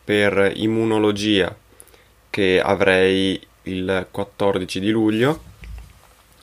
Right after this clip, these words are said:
però ho deciso di studiare soltanto anatomia tutto il giorno, mattina, pomeriggio e sera, e soltanto anatomia per, eh, per cercare di arrivare, eh,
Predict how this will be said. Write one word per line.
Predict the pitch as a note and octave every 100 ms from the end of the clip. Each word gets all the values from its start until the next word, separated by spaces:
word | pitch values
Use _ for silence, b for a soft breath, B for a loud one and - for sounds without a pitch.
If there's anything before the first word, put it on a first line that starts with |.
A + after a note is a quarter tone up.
| B B B B -
però | B2 A2+
ho |
deciso | A2+ A2+ A2+ G#2
di | A2+ G#2
studiare | - A#2 G#2+ G#2+ A2 G#2+
soltanto | - A2+ G#2+ A2 A2 A#2
anatomia | A2 A2 G#2+ G#2 A2+ C3 B2+ -
tutto | A#2+ - - A2+
il | G2+
giorno, | G#2 G#2 A#2 A#2 -
mattina, | G2 G2 - G#2+ G#2+
pomeriggio | G2+ G#2 G2+ G#2 G2
e | G#2
sera, | - G#2+ G#2+ B2 - b b b b b b b
e | - G#2 G#2 G2+
soltanto | - - B2 B2
anatomia | A2 B2 A#2 B2
per, | B2+ A2 G#2+ G#2+
eh, | A2+ A#2 A#2 D#2 G#2 G2+ G2
per | G#2+ - _ -
cercare | B2 - G2+ G#2+
di | A2
arrivare, | G#2+ G2 F#2 F#2+ G2 G2 F#2+ -
eh, | G2+ F#2+ F2+ F2+ E2 E2